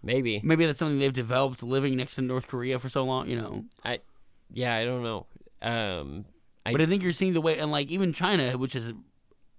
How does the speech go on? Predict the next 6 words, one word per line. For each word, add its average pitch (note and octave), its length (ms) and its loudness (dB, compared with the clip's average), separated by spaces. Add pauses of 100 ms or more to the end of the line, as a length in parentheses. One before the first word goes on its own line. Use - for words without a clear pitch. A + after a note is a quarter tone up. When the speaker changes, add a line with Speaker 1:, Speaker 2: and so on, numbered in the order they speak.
Speaker 2:
uh, B2+ 120 -6 (240)
didn't F#3 240 2
respond D#3 400 0
initially C#3 560 0
very A#2 260 -2
well, A2+ 380 -4